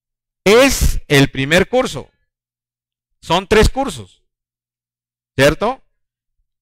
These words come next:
Y ojo que están diciendo ahí de que después requi-, uno de las, de los documentos de capacitación que le van a exigir al docente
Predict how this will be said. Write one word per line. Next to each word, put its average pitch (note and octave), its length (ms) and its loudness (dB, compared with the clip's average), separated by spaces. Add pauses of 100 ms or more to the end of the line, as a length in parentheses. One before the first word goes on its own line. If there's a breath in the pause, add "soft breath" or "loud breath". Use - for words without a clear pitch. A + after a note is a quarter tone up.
Y - 260 -4
ojo D3+ 480 0
que - 120 -4
están F3+ 260 0
diciendo G#3 420 0
ahí G3+ 300 0 (440)
de B2 260 -2
que B2+ 180 -2
después G3+ 800 2 (680)
requi-, C#3 440 -2
uno G3+ 280 -2
de F#3+ 100 2
las, C3+ 380 0
de C3+ 100 -2
los B2+ 140 -4
documentos D3+ 840 -4
de B2 140 -2
capacitación C#3 720 -2
que E3 120 0
le C3 120 2
van E3+ 220 -2
a B2+ 280 2
exigir C#3 540 2
al D3 120 4
docente G#3+ 600 -4